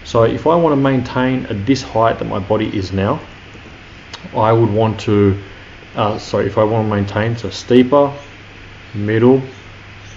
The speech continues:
and flat. If I flatten my body out and I want to maintain, I might want to bring my arms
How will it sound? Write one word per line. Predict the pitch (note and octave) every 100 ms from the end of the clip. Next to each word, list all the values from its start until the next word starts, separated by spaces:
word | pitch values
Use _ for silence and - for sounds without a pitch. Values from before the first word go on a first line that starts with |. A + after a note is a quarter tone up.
| -
and | A2 F#2+
flat. | G2 - - G2+ C#3+ E3+ - - - - - -
If | - C3+
I | C#3+
flatten | - - B2 D#3+ E3+
my | A#2+ G2+
body | G2+ G2 G2
out | A2
and | -
I |
want | G#2 G2+
to |
maintain, | G2 F#2+ - A2+ C3+
I | A#2
might | A2+ A2
want | G#2+ G2
to |
bring | G#2+ G2+
my | G2 G2
arms | A2 G2+ G2 G2 -